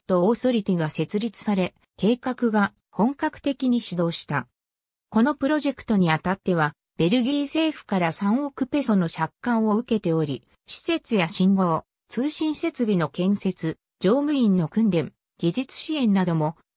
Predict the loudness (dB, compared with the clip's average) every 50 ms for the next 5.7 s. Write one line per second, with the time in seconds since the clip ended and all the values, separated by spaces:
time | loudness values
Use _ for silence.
0 | _ 0 0 2 2 2 0 0 0 0 0 0 0 -2 -2 -4 -8 -4 0 0
1 | 2 2 2 2 4 4 4 2 2 0 0 0 0 0 0 -2 -4 -4 -4 -4
2 | -2 0 0 2 2 4 4 4 4 2 0 -2 _ -6 -6 -4 -2 -4 -4 -4
3 | -4 -6 -6 -4 -2 -2 -2 -4 -4 -4 -6 -6 -6 _ _ _ _ _ _ _
4 | _ _ _ _ -8 -4 -2 -2 -2 -4 -4 -4 -4 -2 0 0 0 2 2 2
5 | 0 0 -2 -4 -4 -4 -4 -4 -2 -2 0 0 0 0